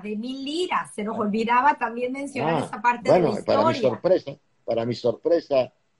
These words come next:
Speaker 2: llego una vez, ah, bueno, eh, eh, el, eh, yo viví dos años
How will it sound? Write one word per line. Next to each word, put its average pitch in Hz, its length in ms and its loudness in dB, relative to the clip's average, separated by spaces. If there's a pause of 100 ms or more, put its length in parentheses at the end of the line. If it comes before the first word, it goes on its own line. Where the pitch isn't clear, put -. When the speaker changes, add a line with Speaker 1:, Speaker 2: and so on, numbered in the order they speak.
(220)
Speaker 2:
llego 135 320 0
una 143 160 0
vez, 135 340 0 (360)
ah, 120 60 -2
bueno, 139 200 6 (400)
eh, 117 240 2 (1040)
eh, 113 220 -2
el, 120 360 2
eh, 123 320 6 (960)
yo 185 160 4
viví 190 240 0
dos 170 260 -2
años 151 680 -2